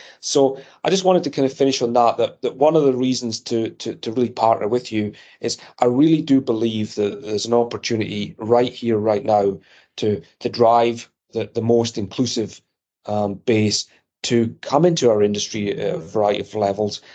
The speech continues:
but particularly at the level of education. Uh, so we can do more to, to, to level the statistics, uh, of, of people interested in stem at the moment, because, uh, I think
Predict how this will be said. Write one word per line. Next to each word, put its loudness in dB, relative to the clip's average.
but -2
particularly 2
at 2
the -2
level 4
of 0
education. -2
Uh, -2
so -4
we -2
can -2
do 4
more 4
to, 0
to, -2
to -6
level 4
the 2
statistics, -4
uh, -4
of, -8
of -2
people 0
interested 0
in 0
stem 0
at -2
the -14
moment, 0
because, 0
uh, -2
I 0
think -2